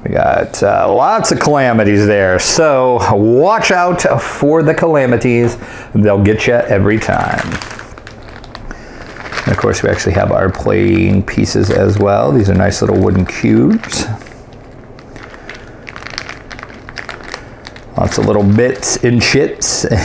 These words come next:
in this game. Yes, I said chits, not the other <laughs> word.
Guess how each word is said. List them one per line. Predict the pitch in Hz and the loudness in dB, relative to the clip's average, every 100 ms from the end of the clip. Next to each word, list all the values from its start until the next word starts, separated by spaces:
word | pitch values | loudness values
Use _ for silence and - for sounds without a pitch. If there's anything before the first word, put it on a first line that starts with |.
| - | 2
in | 107 | 4
this | 104 98 | 4 4
game. | 104 98 104 147 220 - | 4 2 2 4 2 2
Yes, | 101 87 - | 0 0 0
I | 95 | 0
said | 87 95 | 0 0
chits, | - 95 - - 104 | 0 -2 -2 -2 0
not | 90 90 | 0 2
the | 85 | 0
other | 85 85 | 2 2
<laughs> | |
word. | - - 175 - | 0 0 -2 0